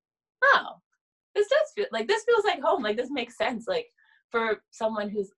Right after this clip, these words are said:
for people who's like, "Okay, the World Race doesn't make sense." I was like, "Th-, yeah, this definitely makes sense. Like, this is what I'm gonna do next." Like, I, like,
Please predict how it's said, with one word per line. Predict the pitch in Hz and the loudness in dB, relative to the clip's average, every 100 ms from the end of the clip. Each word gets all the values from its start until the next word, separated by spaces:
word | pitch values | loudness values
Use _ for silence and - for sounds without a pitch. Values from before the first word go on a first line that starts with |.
| - | -16
for | 220 233 | -12 -10
people | 233 220 214 | -8 -6 -2
who's | 185 180 | -2 0
like, | 165 | -2
"Okay, | - 165 | 0 0
the | 160 | 0
World | 160 160 | 0 0
Race | 170 - | -2 -2
doesn't | 170 185 165 | -4 -2 -4
make | 143 - | -6 0
sense." | 165 170 | -2 -2
I | |
was | 208 | -6
like, | 135 214 | -8 -6
"Th-, | 254 208 | -8 0
yeah, | 392 - - - _ | 2 2 -2 -10 _
this | 262 349 | -2 0
definitely | 370 277 | 2 2
makes | 226 190 - | 0 0 0
sense. | 165 175 | 0 2
Like, | 165 170 _ _ _ | -2 -2 _ _ _
this | - 381 | 4 4
is | 277 | 4
what | 247 | 4
I'm | 233 | 4
gonna | 233 190 | 2 2
do | 220 370 | 0 2
next." | 175 165 165 170 - 175 | 2 0 -2 -8 -10 -2
Like, | 165 - _ _ _ - _ _ _ _ _ - | -2 -2 _ _ _ -20 _ _ _ _ _ 0
I, | 196 196 | 0 0
like, | 170 | -6